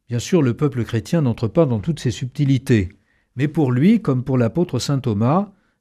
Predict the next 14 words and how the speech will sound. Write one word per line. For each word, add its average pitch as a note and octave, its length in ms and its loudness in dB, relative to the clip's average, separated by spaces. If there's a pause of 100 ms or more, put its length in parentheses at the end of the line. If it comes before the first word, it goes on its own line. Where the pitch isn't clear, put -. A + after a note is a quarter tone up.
Jésus B2 520 0
est A#2 60 4
mon C3 160 0
Seigneur B2+ 440 -2
et A2 60 0
mon G#2 180 -2
Dieu, C3+ 500 2 (300)
et A#2+ 80 -4
Marie G#2 420 -2
est A#2 60 2
la F#2+ 100 -4
mère A#2+ 240 0
de A2 120 -2
Dieu. G#2+ 340 -2